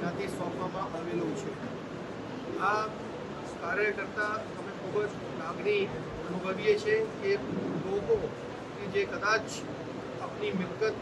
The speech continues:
ગુમાવી હોય અને ઘણી કટોકટી પણ એને મહેસૂસ થઈ હોય, આજે આ લોકોને,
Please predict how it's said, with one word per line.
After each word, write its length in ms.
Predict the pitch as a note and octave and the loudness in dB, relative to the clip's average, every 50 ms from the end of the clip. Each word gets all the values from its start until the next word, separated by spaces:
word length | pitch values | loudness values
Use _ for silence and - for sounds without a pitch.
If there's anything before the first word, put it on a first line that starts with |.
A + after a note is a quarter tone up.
| - - - - F3 | -6 -6 -6 -4 -2
ગુમાવી 360 | F3 - F#3 F#3+ G3 G#3+ G#4 | 0 2 2 2 2 4 4
હોય 260 | G3+ G3+ G#3 G#3 G3+ | 4 6 6 4 4
અને 320 | F#3+ F#3 F#3+ F#3+ - E3 | 2 0 -2 -2 -2 0
ઘણી 180 | - G3+ - F#3+ - - - - - - - - | 2 2 2 2 0 -2 -4 -6 -6 -6 -6 -4
કટોકટી 680 | E3+ F3 G#3+ G#3 - - F3+ F3+ A3 G#3+ F3 - D3+ - D3+ E3 - | -4 0 0 2 4 4 4 4 6 4 4 4 2 -2 -2 -4 -4
પણ 100 | - - | -4 -4
એને 260 | - - F#3 F#3+ G3+ | -4 -4 -4 -4 -4
મહેસૂસ 440 | F#3+ F3+ E3 D3+ - - - - - | -4 -4 -4 -6 -6 -6 -6 -6 -4
થઈ 120 | F#3+ G#3 G#3+ | -2 0 2
હોય, 200 | G3+ G3+ G3+ G3 F#3+ - - - - - - - C#3+ | 4 2 2 2 -2 -6 -6 -6 -8 -8 -6 -4 -2
આજે 280 | D#3 F3 F3 A3 A3+ | -2 0 4 4 6
આ 100 | A3 G#3 | 6 6
લોકોને, 440 | G3+ G3+ G3 F#3+ G3+ G3 G3+ G3+ G3+ | 4 2 2 0 0 -2 -2 -2 -4